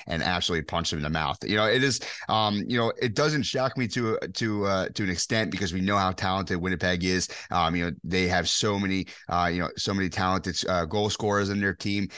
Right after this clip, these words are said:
Um, you know, defensively, I just didn't think that they would, you know, hold up Vegas as much as they did. Um, and especially a goaltending matchup too. I thought that, um, the Vegas, you know, had the advantage as well. But,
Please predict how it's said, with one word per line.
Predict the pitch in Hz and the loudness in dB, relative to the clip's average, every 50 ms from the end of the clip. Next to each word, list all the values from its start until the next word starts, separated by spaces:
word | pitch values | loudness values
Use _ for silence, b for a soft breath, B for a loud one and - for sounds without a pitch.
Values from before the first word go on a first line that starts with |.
| B B | B B
Um, | - 87 92 90 80 | 0 0 2 2 2
you | 85 95 | 2 0
know, | 98 95 | 0 0
defensively, | 78 98 87 104 107 101 - 101 92 | 0 0 0 0 0 2 2 2 2
I | |
just | 90 90 95 - | 2 0 0 0
didn't | 104 95 87 80 | 0 0 0 0
think | 98 95 90 | -2 -2 0
that | - 92 85 | 0 -2 0
they | - 98 95 92 | 0 0 0 2
would, | 90 92 87 85 B B B B | 2 0 0 -2 B B B B
you | - 95 | -4 -2
know, | 92 90 | -2 -2
hold | 87 - 98 98 95 90 | 0 0 0 0 2 2
up | 98 98 92 - - - | 2 2 2 0 -4 -2
Vegas | 90 92 95 92 90 92 85 - | 0 2 2 2 2 0 0 -2
as | 92 85 80 | -2 -4 -2
much | 90 92 87 - | -2 -2 -2 -2
as | 95 82 | -2 -2
they | 82 82 80 | -2 -2 -2
did. | 78 - 95 95 92 80 - B B B B B - | 0 2 2 2 2 0 -2 B B B B B -2
Um, | 90 87 85 85 82 80 | 0 2 2 2 0 -2
and | - 95 90 | -2 -2 -2
especially | 90 87 - 101 90 - 95 92 | -2 -2 -2 -2 -2 0 0 0
a | 85 85 80 | 0 0 0
goaltending | - 98 98 101 95 - 92 87 87 | 0 0 0 0 0 0 0 0 2
matchup | 87 87 87 85 - 92 85 76 | 2 2 0 0 0 -2 -4 -2
too. | - - 104 104 | -2 -2 0 2
I | 92 85 | 2 2
thought | 85 - 92 92 87 - | 2 0 0 -2 0 2
that, | 92 90 87 - B B B B B | 2 2 2 0 B B B B B
um, | - 87 87 87 85 | -2 0 0 0 0
the | 85 | -2
Vegas, | 78 95 92 92 90 92 90 - - | -2 0 0 2 0 0 -2 -2 -2
you | 87 | -2
know, | 87 | -2
had | 87 92 90 90 85 | 0 0 0 0 0
the | 90 | -2
advantage | 85 82 76 87 90 92 90 87 80 80 | -2 -2 -2 -2 0 0 0 -2 -2 -4
as | 78 - | -6 -4
well. | - 95 98 117 123 98 | -2 0 2 2 2 0
But, | 80 92 92 - | 0 0 -2 -2